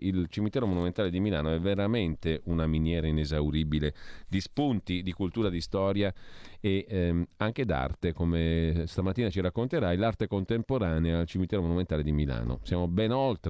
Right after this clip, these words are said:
la stretta, come dire, dimensione del cimitero e la stretta dimensione anche di Milano. Qui stiamo parlando di arte contemporanea, di nomi importantissimi, no? Intanto buongiorno Carla.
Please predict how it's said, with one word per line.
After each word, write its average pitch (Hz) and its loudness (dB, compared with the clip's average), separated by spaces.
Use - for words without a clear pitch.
la 78 2
stretta, 82 -2
come 78 -2
dire, 78 2
dimensione 82 0
del 87 0
cimitero 98 0
e 95 2
la 90 2
stretta 90 -2
dimensione 82 0
anche 73 -2
di 69 -2
Milano. 60 -2
Qui 90 0
stiamo 78 0
parlando 82 0
di 71 0
arte 76 -2
contemporanea, 80 0
di 87 0
nomi 76 0
importantissimi, 90 -2
no? 120 -2
Intanto 113 -2
buongiorno 78 0
Carla. 53 -4